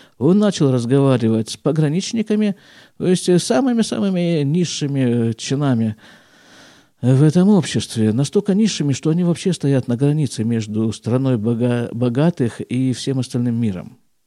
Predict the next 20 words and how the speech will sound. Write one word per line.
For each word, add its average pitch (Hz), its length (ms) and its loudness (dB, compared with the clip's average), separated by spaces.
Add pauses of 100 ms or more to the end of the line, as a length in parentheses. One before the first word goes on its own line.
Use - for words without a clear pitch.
(1120)
И 120 120 -2
добрался 180 540 2
до 226 120 4
министров 247 640 0 (1040)
с - 140 -10
теми 170 340 4
же 220 140 2
самыми 262 400 2
разговорами, 220 920 0 (680)
благодаря 214 760 4
этим 110 260 -4
разговорам. 139 800 -2 (3000)
"Врак 190 300 4
шееш 247 340 2
яхид, 226 540 2
шигу, 160 560 2
абуре, 175 520 4
идбарах 202 520 0
шмо 165 380 -4
вехули". 87 420 -8